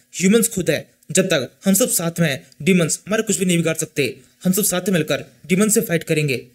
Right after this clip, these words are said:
लिनियन कहता है, "हाँ, song बिल्कुल ठीक कह रहा है, भले ही जेरियो हमारे साथ में नहीं है, लेकिन फिर भी हम सब तो साथ में ही हैं।" तभी Ming कहता है,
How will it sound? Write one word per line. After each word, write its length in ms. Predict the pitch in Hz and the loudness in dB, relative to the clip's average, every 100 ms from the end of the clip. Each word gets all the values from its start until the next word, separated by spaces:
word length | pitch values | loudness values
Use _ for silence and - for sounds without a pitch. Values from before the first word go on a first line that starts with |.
| _ 156 | _ 2
लिनियन 300 | 185 208 208 | 4 4 2
कहता 240 | 220 170 | 0 -2
है, 220 | 139 - - | -4 -6 -8
"हाँ, 360 | 165 127 - - | -8 -8 -8 -2
song 220 | 208 214 | 0 2
बिल्कुल 200 | 214 226 | 2 2
ठीक 180 | 185 180 | 0 2
कह 100 | 165 | 2
रहा 120 | 143 | 0
है, 140 | 123 - _ 143 | -4 -10 _ 0
भले 180 | 180 160 | 2 2
ही 160 | 123 - | 0 -6
जेरियो 300 | - 190 220 | 0 2 4
हमारे 140 | 196 196 | 4 2
साथ 120 | 202 196 | 0 0
में 60 | |
नहीं 180 | 165 151 | 2 0
है, 140 | 127 123 _ - | -2 -6 _ -2
लेकिन 140 | 185 185 | 0 2
फिर 140 | 156 | 0
भी 200 | 139 117 - - | -2 -4 -8 -4
हम 80 | 185 | 0
सब 180 | 208 202 | 0 0
तो 60 | |
साथ 280 | 226 160 - | -4 -4 0
में 80 | 160 | 2
ही 80 | 147 | 2
हैं।" 160 | 123 - _ _ | -2 -8 _ _
तभी 120 | 196 208 | 2 4
Ming 200 | 240 214 | 4 2
कहता 260 | 151 170 | 0 -2
है, 280 | 143 127 | -4 -4